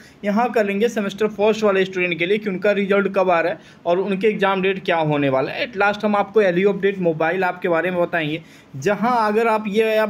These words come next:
डाउनलोड कर लेते हो तो आपको यूनिवर्सिटी न्यूज़ की टेंशन छोड़ देनी है, वो आपके मोबाइल ऐप पे नोटिफिकेशन के माध्यम से मिल जाएगा। तो कोशिश ये करिएगा कि आप एलयू अपडेट मोबाइल ऐप Google Play Store से ज़रूर डाउनलोड कर लीजिएगा,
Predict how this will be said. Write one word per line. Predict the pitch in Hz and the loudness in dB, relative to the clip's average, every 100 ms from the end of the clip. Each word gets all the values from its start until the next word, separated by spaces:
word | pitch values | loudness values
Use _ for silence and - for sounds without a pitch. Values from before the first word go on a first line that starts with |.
| 185 | 0
डाउनलोड | 180 175 190 208 196 | 0 2 2 2 2
कर | 185 | 0
लेते | 180 170 185 | 0 0 0
हो | 262 | 0
तो | 233 220 | 0 -2
आपको | 202 220 220 247 | 0 -2 0 -2
यूनिवर्सिटी | 214 185 202 214 208 214 220 247 | 0 2 2 2 0 -2 -2 2
न्यूज़ | 226 214 208 | 2 2 0
की | - 226 | -4 -4
टेंशन | 190 175 202 | -2 -4 -6
छोड़ | 190 175 165 | -2 0 2
देनी | 151 160 | 0 0
है, | 214 | -2
वो | 226 196 | 0 2
आपके | 175 - | 0 -2
मोबाइल | 185 156 170 202 190 | -4 0 0 0 -2
ऐप | 170 | -4
पे | 208 | -6
नोटिफिकेशन | 185 156 151 147 143 160 160 | -6 -6 -8 -4 -4 -4 -6
के | 151 | -2
माध्यम | 135 117 151 | -2 -2 -4
से | 208 - - - 220 | -4 -6 -12 -8 0
मिल | 226 185 | 2 4
जाएगा। | 147 131 208 | 2 2 -2
तो | 220 269 233 | 0 -2 0
कोशिश | 226 226 247 233 | 0 0 -2 -4
ये | 214 285 | -2 0
करिएगा | 247 202 196 196 247 | 0 0 2 0 -2
कि | 247 240 | -2 -2
आप | 220 | -2
एलयू | 208 190 202 | -2 0 -2
अपडेट | 175 190 | -2 -4
मोबाइल | 180 160 160 165 | -2 0 0 0
ऐप | 202 156 | -4 -4
Google | 151 180 | -6 -6
Play | 175 147 139 | -6 -6 -6
Store | 147 135 | -8 -8
से | 208 | -8
ज़रूर | 165 110 104 | -4 -2 -2
डाउनलोड | 101 98 95 | -6 -10 -12
कर | - 87 | -14 -16
लीजिएगा, | 82 69 - | -16 -20 -20